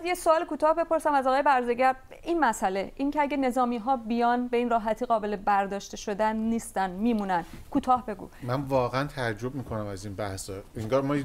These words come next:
Speaker 2: طوری صحبت می‌کنیم که جمهوری اسلامی قراره فردا تازه تأسیس بشه. بابا، چهل سال تاریخچه پشت سر این بحث وجود داره. شما بیاید کابینه‌های این دوران رو بررسی بکنید، تعداد اعضای ک-، کابینه‌ها که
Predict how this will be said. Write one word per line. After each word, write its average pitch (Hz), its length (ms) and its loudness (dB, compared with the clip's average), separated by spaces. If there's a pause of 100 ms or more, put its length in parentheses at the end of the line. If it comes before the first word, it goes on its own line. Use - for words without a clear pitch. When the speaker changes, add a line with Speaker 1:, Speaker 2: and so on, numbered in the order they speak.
Speaker 2:
طوری 147 160 0
صحبت 135 320 2
می‌کنیم 139 340 -4
که 139 140 -6
جمهوری 117 340 -4
اسلامی 113 320 -6
قراره 120 320 -2
فردا 113 340 -4
تازه 123 380 -8
تأسیس 117 440 -4
بشه. 101 240 -10 (380)
بابا، 127 140 -4
چهل 139 360 -4
سال 151 240 -2
تاریخچه 120 520 -6
پشت 135 300 -6
سر 120 180 -2
این 104 160 -4
بحث 95 340 -6
وجود 92 220 -14
داره. 98 160 -8 (300)
شما 135 220 2
بیاید 170 260 0 (300)
کابینه‌های 131 840 2 (380)
این 151 160 2
دوران 143 380 2
رو 151 60 -2
بررسی 127 400 -2
بکنید، 131 420 -2
تعداد 139 600 0 (680)
اعضای 120 760 0
ک-، - 20 -12 (340)
کابینه‌ها 127 460 0
که 160 240 0